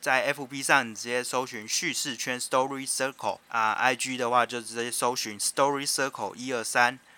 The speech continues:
呃，S T O R Y C I R C L E就可以搜寻到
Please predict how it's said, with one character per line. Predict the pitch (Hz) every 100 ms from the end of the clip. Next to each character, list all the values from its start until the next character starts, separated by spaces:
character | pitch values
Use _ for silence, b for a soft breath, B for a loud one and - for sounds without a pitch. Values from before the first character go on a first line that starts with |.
| B B
呃 | - 107 98
，S | 131 - -
T | - 143 135
O | 135
R | 131 113 107
Y | 123 127 131 135
C | - - 123 127
I | 120 127
R | 104 104 104
C | - 127 127 110
L | 101 -
E | 127 127 - B B -
就 | 131
可 | 117
以 | 110
搜 | 101 131 135
寻 | 107 104
到 | 117 110 98